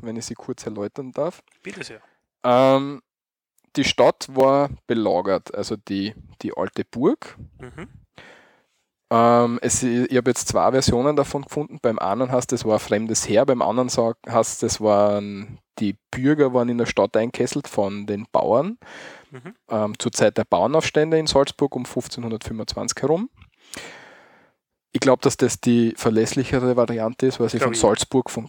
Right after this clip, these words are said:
Speaker 1: punkt com kommt, ne? Werden wir dann auch verlinken. Ja, die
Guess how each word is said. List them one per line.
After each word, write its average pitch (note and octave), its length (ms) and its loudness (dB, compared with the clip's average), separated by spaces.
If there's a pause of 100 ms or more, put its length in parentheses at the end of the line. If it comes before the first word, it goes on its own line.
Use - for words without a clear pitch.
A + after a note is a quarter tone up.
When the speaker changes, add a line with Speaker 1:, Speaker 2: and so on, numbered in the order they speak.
(160)
Speaker 1:
punkt - 280 -6
com A2 200 0
kommt, - 320 -10
ne? C3 180 0 (460)
Werden G2+ 400 -2
wir G#2+ 80 2
dann G#2 200 2
auch G2+ 100 2
verlinken. A#2+ 560 -4 (1600)
Ja, D3 220 6 (340)
die C3+ 360 2